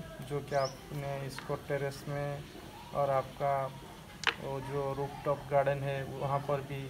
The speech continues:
लगा सकते हैं, दिखने में बहुत अच्छा लगता है। ये rubber plant मेरे पास टेन टाइप का rubber plant, अ, रखा हूँ और ये पहला भी मेरा एक video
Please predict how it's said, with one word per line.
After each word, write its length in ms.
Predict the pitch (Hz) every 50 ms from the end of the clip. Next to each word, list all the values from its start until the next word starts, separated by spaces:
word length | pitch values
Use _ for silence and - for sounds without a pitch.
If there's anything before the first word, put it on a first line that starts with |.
| 139 - 143 135
लगा 180 | 139 143 147 139
सकते 340 | - - 139 - - - 135
हैं, 180 | 135 143 156 156 - - - 139
दिखने 260 | 139 - - 143 139
में 220 | 139 139 135 135 135
बहुत 300 | 135 131 139 139 - 135
अच्छा 360 | 131 123 - - 143 135 131 127 131 135 135
लगता 300 | 131 127 - - 139 131
है। 180 | 127 131 139 156
ये 560 | 180 175 - - - - - 139 139 143 139
rubber 360 | 139 135 131 139 139 131 135
plant 260 | 139 139 139 139 135
मेरे 200 | 135 131 135 131 123 - -
पास 260 | 139 131 131 131 - - - - - - - - - - - - - - -
टेन 180 | 151 147 143 143
टाइप 300 | - 147 139 139 135 -
का 80 | 143 139
rubber 240 | 139 135 131 139 135 131 -
plant, 360 | 143 139 135 135 135 - - - - - - - - - - - - - - - - - - - - - - - 151
अ, 500 | 139 135 131 131 127 123 123 - - - 131
रखा 280 | 135 - - 156 151
हूँ 260 | 139 127 135 160 185 - - - - - - - - - - 135
और 300 | 135 139 139 139 139 139
ये 100 | 143 147 143 - - - - - - -
पहला 240 | 147 143 139 143 147
भी 100 | 147 143 143
मेरा 240 | 143 143 143 139
एक 140 | 135 131 131 131
video 280 | 131 127 127 143 143